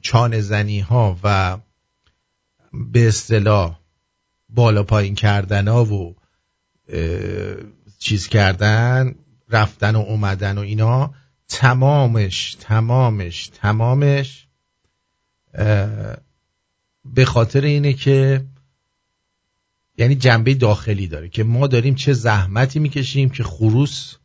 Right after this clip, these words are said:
یعنی مرغ زیر خروس نکشیده که یه توافق بکنیم. گرفتین چی میگم؟ شما ببینید، به محض اینکه عربستان میگه ما می‌خوایم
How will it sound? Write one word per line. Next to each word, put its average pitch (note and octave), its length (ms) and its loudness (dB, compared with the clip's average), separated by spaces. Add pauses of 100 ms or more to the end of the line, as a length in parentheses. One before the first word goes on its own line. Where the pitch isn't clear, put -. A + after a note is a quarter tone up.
(160)
یعنی G#2+ 160 0
مرغ B2+ 380 2
زیر A#2 240 -2
خروس C3 380 0
نکشیده F2 560 -2 (540)
که G2+ 120 -4
یه G#2 140 2
توافق F#2+ 680 -2
بکنیم. D#2+ 380 -20 (2000)
گرفتین A#2 360 0
چی G2+ 140 -4
میگم؟ F#2+ 440 -2 (1400)
شما A#2 260 2
ببینید، C3 640 2
به A2+ 100 0
محض C3 300 2
اینکه C3+ 340 0 (140)
عربستان A2+ 600 0
میگه A#2 220 -2
ما A#2 120 0
می‌خوایم A#2 440 0